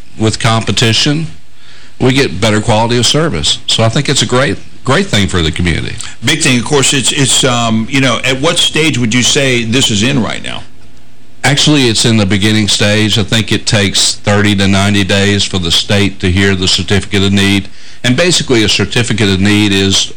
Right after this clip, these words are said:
Speaker 1: proving to the state that our community actually needs that facility. And I think we do. I think that, that part will be approved. And I don't know whether Gateway or North Crest, and North Crest is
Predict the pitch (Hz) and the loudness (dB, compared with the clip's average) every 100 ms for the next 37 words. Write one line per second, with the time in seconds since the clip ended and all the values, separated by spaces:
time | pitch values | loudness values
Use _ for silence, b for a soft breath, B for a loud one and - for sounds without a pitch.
0 | - - 123 117 107 95 92 87 - 104 | -12 -2 0 2 0 0 0 0 0 2
1 | 101 98 - - B B B - 101 104 | 2 0 -4 -10 B B B -2 0 2
2 | 101 110 - 101 104 107 98 101 90 101 | 2 0 0 2 2 2 2 0 0 -2
3 | 107 - 98 92 95 98 101 104 104 95 | -2 0 2 2 2 2 2 2 2 2
4 | - - - - - - 92 101 101 - | 0 -2 -6 -12 -10 -6 0 2 0 -2
5 | 95 117 104 98 95 104 104 - B B | -2 2 2 2 2 2 0 -4 B B
6 | 110 107 180 - 98 87 110 87 82 110 | 0 2 0 0 0 2 2 2 -2 -4
7 | 95 95 104 101 110 107 - - 95 113 | -6 -4 -2 -2 0 -2 -2 -4 -2 0
8 | 107 98 87 92 82 101 95 117 B B | 0 0 2 2 2 2 2 0 B B
9 | B 151 196 160 131 113 110 107 107 98 | B 0 2 2 2 2 2 2 2 0
10 | 90 101 101 92 101 101 104 95 104 98 | 0 0 2 2 2 2 2 2 2 2
11 | 101 101 - 95 95 107 - 107 92 95 | 2 0 0 0 2 0 0 0 0 0
12 | 101 117 113 - 98 98 - 95 92 - | 0 0 0 0 0 2 0 0 0 0